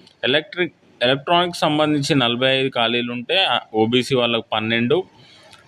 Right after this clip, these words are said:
ఎస్టీ వాళ్ళకి నాలుగు, ఎస్సీ వాళ్ళకి ఏడు, ఈడబ్ల్యూఎస్ వాళ్ళకి నాలుగు, అన్రిజర్వ్ కేటగిరీలో పద్దెనిమిది ఉన్నాయి. ఇన్స్ట్రుమెంటేషన్కి సంబంధించి ఇరవై ఖాళీలు ఉంటే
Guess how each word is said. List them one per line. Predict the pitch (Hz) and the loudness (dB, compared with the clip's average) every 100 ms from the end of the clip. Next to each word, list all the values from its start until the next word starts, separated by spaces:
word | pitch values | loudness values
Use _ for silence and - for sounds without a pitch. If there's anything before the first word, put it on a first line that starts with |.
| _ - - | _ -12 -4
ఎస్టీ | 135 143 196 | -2 2 4
వాళ్ళకి | 180 156 143 | 4 2 0
నాలుగు, | 135 127 135 151 170 | 2 2 2 2 2
ఎస్సీ | 117 110 127 | 2 2 2
వాళ్ళకి | 120 117 117 117 | 2 0 -2 0
ఏడు, | 113 120 147 | 2 2 2
ఈడబ్ల్యూఎస్ | 127 117 113 110 123 | 2 0 0 -2 0
వాళ్ళకి | 110 107 104 | 0 0 0
నాలుగు, | 101 107 131 | 0 2 2
అన్రిజర్వ్ | 135 110 113 113 107 | 2 2 0 0 -2
కేటగిరీలో | 110 110 110 107 | -2 -2 -2 -2
పద్దెనిమిది | 104 92 110 107 104 | -4 -2 -2 -2 -2
ఉన్నాయి. | 98 107 139 | -4 -4 0
ఇన్స్ట్రుమెంటేషన్కి | 139 139 175 170 156 156 165 147 | 0 2 2 2 2 0 0 -6
సంబంధించి | 139 123 123 123 120 - 117 | -2 0 0 0 -4 0 2
ఇరవై | 110 120 | 2 0
ఖాళీలు | 113 107 110 110 | 0 -2 0 -2
ఉంటే | 110 107 | -6 -4